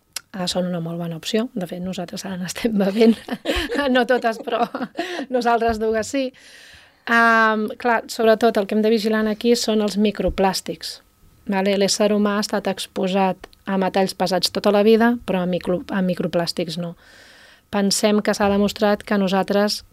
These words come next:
per, eh, persona, podem inten-, podem inclús ingerir la quantitat equivalent a una targeta de crèdit entre una o dues anuals. Per què? Perquè és que els microplàstics estan a tot arreu, però un dels llocs on més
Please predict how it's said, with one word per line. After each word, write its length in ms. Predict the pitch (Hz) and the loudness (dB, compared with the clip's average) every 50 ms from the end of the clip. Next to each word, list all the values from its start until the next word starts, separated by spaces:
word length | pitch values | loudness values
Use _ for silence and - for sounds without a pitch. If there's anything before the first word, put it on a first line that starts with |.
| _ _ | _ _
per, 320 | - 185 180 175 175 175 170 | -2 0 2 2 2 2 0
eh, 380 | 170 175 170 165 165 165 160 160 | 0 -2 -2 -2 -4 -4 -4 -2
persona, 540 | - 180 180 - - 208 202 208 208 220 233 254 - - | -2 -2 -2 -2 -2 0 0 2 2 2 0 -2 -2 0
podem 360 | - 196 196 190 190 190 190 | 2 2 4 4 4 2 2
inten-, 460 | 196 196 190 190 196 190 185 190 185 - 302 - | 2 2 2 2 0 0 0 0 -2 -4 -8 -4
podem 320 | - 190 190 202 196 196 190 | -2 0 2 4 4 4 2
inclús 580 | 190 185 180 - - 190 190 185 180 - - - | 2 0 -2 -2 0 2 2 2 2 0 -4 -2
ingerir 680 | - 208 196 185 190 180 190 185 185 202 214 226 240 262 - - - - _ | 0 2 4 4 4 4 4 4 4 4 4 4 2 0 -6 -14 -20 -16 _
la 160 | - 214 196 190 | 0 2 2 2
quantitat 760 | - 202 196 196 196 185 - 196 190 190 - 190 190 190 - | 2 0 2 2 0 0 0 -2 -2 0 -2 -2 -2 -2 -4
equivalent 540 | 190 185 - 185 185 185 185 185 185 180 175 | -6 -4 -4 -2 -2 -2 -2 -2 -2 -4 -4
a 40 | 175 | -4
una 160 | 185 185 185 | -2 -4 -2
targeta 420 | - 185 180 175 190 175 - 185 180 | 0 0 0 2 0 0 2 2 0
de 100 | 180 175 | 0 0
crèdit 520 | - 202 196 202 208 240 254 254 - - - _ _ | 0 2 2 4 4 4 2 2 -2 -10 -20 _ _
entre 300 | 196 190 175 - 196 185 | -4 -4 -2 0 2 2
una 240 | 190 202 208 208 202 | 2 4 2 2 2
o 80 | 196 | 2
dues 280 | 190 185 185 196 208 208 | 2 2 2 2 2 2
anuals. 580 | 202 185 180 175 175 170 170 160 165 165 - - - - - - - - - - - - - | 0 0 0 0 0 0 -2 -4 -6 -8 -12 -14 -16 -20 -20 -20 -18 -18 -18 -18 -18 -4 0
Per 140 | 202 196 180 | 2 2 4
què? 140 | 190 196 180 | 4 2 2
Perquè 240 | 170 185 175 175 180 | 2 0 0 2 0
és 80 | 175 - | 0 0
que 140 | - 185 - - | -2 -4 -2 0
els 180 | 214 190 180 202 | -2 2 2 2
microplàstics 640 | 196 185 214 202 190 202 190 165 - 208 185 185 196 | 4 4 4 2 4 4 2 2 2 0 0 0 0
estan 280 | 180 - - 185 185 | -2 -2 -2 -2 0
a 80 | 180 175 | 0 0
tot 200 | - 175 170 175 | 0 0 0 0
arreu, 320 | 170 165 190 185 185 170 | 0 0 2 2 2 0
però 200 | 175 - 185 175 185 | 0 0 0 2 2
un 120 | 202 208 208 | 4 4 4
dels 160 | 202 185 175 | 2 2 0
llocs 300 | 180 190 190 185 185 180 185 | 2 2 2 2 2 2 0
on 140 | 185 185 185 | 0 0 0
més 300 | 185 185 185 180 - - | 0 0 0 -2 -6 -10